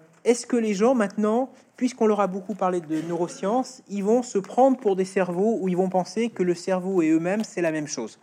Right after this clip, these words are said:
Et sur ce point, je suis extrêmement sceptique. Je pense que y a, les, les gens sont beaucoup moins perméables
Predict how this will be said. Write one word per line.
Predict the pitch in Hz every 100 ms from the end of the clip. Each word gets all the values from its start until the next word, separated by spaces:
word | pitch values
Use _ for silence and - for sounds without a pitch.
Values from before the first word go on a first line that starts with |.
| _ - - - - -
Et | 196
sur | 190 240
ce | -
point, | 226 - 247 285
je | -
suis | 185 -
extrêmement | 233 - - 214 226
sceptique. | - 196 - 165 - _ _ - _
Je | -
pense | 185 247 277
que | - 226
y | 208
a, | 196 -
les, | 170 185
les | - 185
gens | 180 -
sont | - 190
beaucoup | 180 247 294 262
moins | 240 226
perméables | 226 214 196 190 196 185